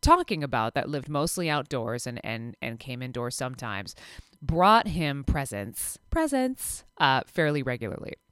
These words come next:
Dead things. Uh, our little outdoor kitty that we, that we feed at our house brings us dead things too. She brings us rats and mice. This guy's cat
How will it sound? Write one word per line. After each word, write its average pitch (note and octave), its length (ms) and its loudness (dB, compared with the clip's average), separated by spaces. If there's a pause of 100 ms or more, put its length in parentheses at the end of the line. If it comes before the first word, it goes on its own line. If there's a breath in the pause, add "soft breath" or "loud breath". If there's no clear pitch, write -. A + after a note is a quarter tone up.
Dead C3+ 240 0
things. - 380 -14 (160)
Uh, C3+ 420 2
our D#3 160 2
little E3+ 180 2
outdoor D#3 380 0
kitty B2 320 -6
that A#2+ 220 -4
we, A2+ 260 -6
that A#2+ 160 -4
we G#2+ 140 -6
feed G#2 320 -6
at G#2+ 140 -4
our A2+ 160 -4
house A#2+ 280 -6
brings C3 300 -2
us A#2+ 100 -10
dead - 240 -10
things - 240 -12
too. - 140 -8
She - 100 -14
brings - 220 -10
us A#2 100 -10
rats F#3+ 380 4
and - 80 -12
mice. D3+ 360 0 (480 loud breath)
This E4+ 280 4
guy's G3+ 400 4
cat C3+ 440 0